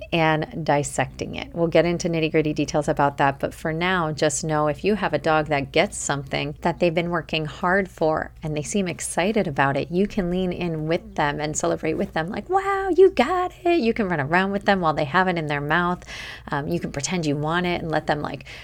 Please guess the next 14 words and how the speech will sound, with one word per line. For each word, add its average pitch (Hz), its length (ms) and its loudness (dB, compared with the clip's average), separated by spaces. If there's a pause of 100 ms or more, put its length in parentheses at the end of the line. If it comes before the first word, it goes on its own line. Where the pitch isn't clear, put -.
show - 380 2
you 165 360 2
how 175 240 6
hard 180 240 6
they 180 140 8
work 170 240 0
to 156 100 0
get 156 240 2
this 151 200 -4
toy. - 380 -8
And 160 160 0
I'm 160 120 0
excited 175 480 4
for 160 520 4